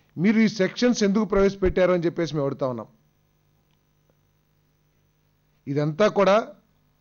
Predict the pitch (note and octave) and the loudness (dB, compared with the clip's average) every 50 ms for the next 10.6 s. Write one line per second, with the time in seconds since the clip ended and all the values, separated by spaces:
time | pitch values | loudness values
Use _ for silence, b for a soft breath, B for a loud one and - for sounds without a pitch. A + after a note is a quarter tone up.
0 | _ _ _ _ _ _ _ _ _ _ _ _ _ _ - - B2+ D#3+ G3 G#3+ | _ _ _ _ _ _ _ _ _ _ _ _ _ _ -10 -4 0 2 4 4
1 | A3+ A3+ A3+ A3 A3 G#3 F#3 F#3+ F#3 F#3 G3 G3 G3 G3 F#3+ F#3 F3+ E3+ F3+ E3+ | 4 2 2 2 0 0 2 2 2 2 2 2 2 2 0 0 0 0 -2 0
2 | - F#3+ F#3 F#3+ F#3+ F#3+ F3+ - - - D#3+ E3+ F#3 F#3 F3+ E3+ F3+ E3+ E3+ F#3 | 0 -2 0 0 0 -2 -2 -6 -8 -6 -4 -2 0 0 2 2 2 2 2 0
3 | F3+ - - C3 D3 E3 D#3+ D#3 C#3+ C#3 C#3+ D#3+ - E3+ F3 F3 F3+ E3+ - - | -2 -4 -4 -2 -2 0 0 -2 -2 -2 -2 -4 -4 -4 -4 -4 -4 -6 -6 -6
4 | D#3 D#3 - - D3+ C#3 C3+ C3 A2+ G#2+ - - _ _ _ _ _ _ _ _ | -8 -8 -8 -8 -10 -8 -8 -8 -10 -12 -16 -20 _ _ _ _ _ _ _ _
5 | _ _ _ _ _ _ _ _ _ _ _ - D3 D3+ F#3 E3+ F#3+ G#3 G#3+ G#3+ | _ _ _ _ _ _ _ _ _ _ _ -12 -4 -4 -2 0 0 2 4 2
6 | G#3 G#3 G3+ G3 F#3+ F#3 F#3 F#3 F3+ - - - E3 E3+ G3 G3 G3+ G3+ G3 G3 | 2 4 2 2 4 4 2 0 -2 -4 -4 0 2 2 2 2 0 0 0 0
7 | F#3+ F#3+ F#3+ F#3 F3+ F3+ F3 F3 F3 E3+ - b b b b b b _ - E3+ | 2 2 2 2 2 2 0 0 -2 -4 -8 b b b b b b _ -4 0
8 | F#3+ G3+ G3+ G3 G3+ F3 F3+ F3+ - - - F#3+ F#3 F#3 F#3 E3 E3 D#3 - E3 | 0 0 0 -2 -4 -4 -4 -4 -4 -4 -4 0 0 0 0 0 -4 -4 -4 -4
9 | D3+ D#3+ D3+ C#3 D3 D#3+ E3 D3 F3 D#3 E3 E3 D#3+ - F3 D#3 D#3 D3+ - E3+ | -4 -4 -4 -2 -2 -2 -2 -2 -4 -6 -6 -6 -6 -2 -2 -2 -2 -2 -6 -10
10 | D3+ C#3 D3 C#3+ C#3+ - D3 G#2+ - A#2+ A2+ | -6 -4 -4 -4 -4 -6 -10 -10 -8 -12 -12